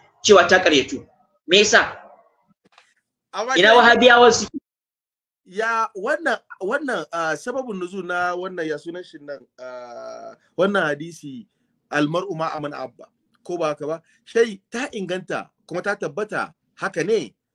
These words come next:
Speaker 2: Kuma in ta inganta, in kuma ta tabbata haka ne, shin ma'aifiyan Annabi sallallahu alaihi wasallam, ita mun san ai ta riske shi, ta ai-, ta, ta haife shi, kuma ta rayu da shi kusan wasu sun ce shekara hudu, wasu sun ce shekara,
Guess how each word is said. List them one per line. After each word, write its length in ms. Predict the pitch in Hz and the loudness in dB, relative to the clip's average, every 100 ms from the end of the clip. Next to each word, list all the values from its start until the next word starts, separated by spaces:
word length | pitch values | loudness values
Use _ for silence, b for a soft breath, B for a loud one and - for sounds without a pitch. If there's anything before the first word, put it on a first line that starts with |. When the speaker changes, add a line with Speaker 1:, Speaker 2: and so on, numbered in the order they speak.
| _ _ _ _ | _ _ _ _
Speaker 2:
Kuma 220 | 240 254 269 | -4 -4 -2
in 140 | 330 | -6
ta 200 | - 330 - | -2 -4 -4
inganta, 440 | 214 190 190 151 - - | -10 -10 -8 -12 -12 -16
in 100 | 247 | -12
kuma 120 | 262 | -10
ta 140 | 262 247 | -10 -8
tabbata 400 | 220 165 - 170 | -10 -12 -16 -16
haka 240 | 165 160 | -16 -10
ne, 160 | 143 117 _ _ | -10 -12 _ _
shin 320 | - - 269 - _ _ _ _ | -12 -6 -6 -8 _ _ _ _
ma'aifiyan 560 | 156 226 262 294 220 214 | -4 0 0 -2 -4 -6
Annabi 240 | 175 185 | -6 -10
sallallahu 320 | 165 170 165 160 | -10 -6 -4 -4
alaihi 120 | 151 139 | -6 -10
wasallam, 540 | 151 143 135 127 120 _ _ _ _ _ _ _ | -12 -8 -8 -10 -14 _ _ _ _ _ _ _
ita 260 | 214 208 208 | -4 0 0
mun 180 | 214 | 0
san 180 | 208 214 | -2 -6
ai 160 | - 202 | -4 -2
ta 160 | 202 | 0
riske 320 | 185 156 - 151 | -2 -4 -6 -6
shi, 220 | 143 - _ _ _ _ _ | -6 -14 _ _ _ _ _
ta 180 | - 180 | -6 -4
ai-, 160 | 156 151 156 | -4 -6 -6
ta, 160 | 190 190 156 | -4 -4 -4
ta 160 | 202 | -6
haife 240 | 170 139 147 | -4 -8 -10
shi, 240 | 139 110 _ _ _ _ _ | -12 -18 _ _ _ _ _
kuma 180 | 156 160 | -10 -6
ta 220 | 185 185 | -4 -4
rayu 160 | 160 165 | -4 -6
da 60 | |
shi 240 | 147 147 147 - - - | -10 -16 -20 -20 -20 -20
kusan 240 | 160 175 | -12 -10
wasu 320 | 170 180 175 180 | -4 -6 -6 -10
sun 80 | 165 | -6
ce 80 | 160 | -6
shekara 240 | 143 170 | -6 -4
hudu, 320 | 147 156 208 294 _ _ | -2 -2 -4 -8 _ _
wasu 160 | 175 190 | -6 -4
sun 60 | 190 | -4
ce 80 | 190 | -4
shekara, 640 | 156 135 156 143 127 110 | -6 -4 0 4 4 2